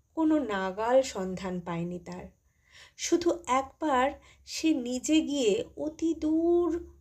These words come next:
বনের গহীন কোল থেকে ভেসে আসা অপূর্ব সুরের মূর্ছনায় মুগ্ধ হয়ে ফিরেছিল। সেই সুর ধরে পাগলের মতো খুঁজে বেরিয়েছিল তাকে, কিন্তু নাগাল পায়নি তার।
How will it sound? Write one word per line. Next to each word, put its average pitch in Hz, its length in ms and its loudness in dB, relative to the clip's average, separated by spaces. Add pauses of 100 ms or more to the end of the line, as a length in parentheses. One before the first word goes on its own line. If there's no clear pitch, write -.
(160)
বনের 294 540 2
গহীন 330 760 -2
কোল 254 300 0
থেকে 269 400 -2
ভেসে 233 420 -2
আসা 247 560 -2 (540)
অপূর্ব 311 720 0
সুরের 247 500 0
মূর্ছনায় 220 800 -6 (480)
মুগ্ধ 247 460 -8
হয়ে 196 340 -2
ফিরেছিল। 165 680 -6 (1120)
সেই 294 420 0
সুর 262 480 -2
ধরে 262 360 4 (220)
পাগলের 269 640 0
মতো 262 240 -2
খুঁজে 220 360 -6
বেরিয়েছিল 208 640 0
তাকে, 202 560 -6 (520)
কিন্তু 202 500 -10 (480)
নাগাল 214 560 -2
পায়নি 175 440 -6
তার। - 300 -12